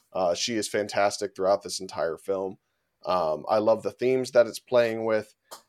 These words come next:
uh, the concept of, of life, uh,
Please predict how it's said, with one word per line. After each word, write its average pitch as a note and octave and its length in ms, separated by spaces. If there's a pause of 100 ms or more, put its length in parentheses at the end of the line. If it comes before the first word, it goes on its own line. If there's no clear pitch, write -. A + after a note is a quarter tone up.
(120)
uh, E2+ 400
the G2+ 160
concept A2+ 760
of, G2+ 440 (920)
of G2 500
life, G#2+ 540 (120)
uh, D#2+ 340